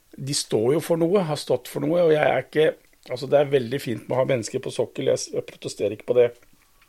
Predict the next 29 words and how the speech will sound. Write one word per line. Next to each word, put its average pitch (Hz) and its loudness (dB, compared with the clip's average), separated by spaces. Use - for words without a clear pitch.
Men, 147 2
men, 160 2
eh, 156 4
det 139 6
er 131 6
jo 156 2
gjerne 120 2
ofte 123 4
folk 113 -4
som 120 -4
har, 107 2
eh, 107 2
har 113 -4
hatt - -10
mye 101 -4
penger 104 -4
og 110 -2
mye 104 -4
makt. - -6
Eh, 113 2
men 131 0
disse 131 0
her 127 2
vi 147 -2
snakker 139 -4
om 143 -2
her, 175 2
Betzy 139 -6
Kjelsberg, 127 2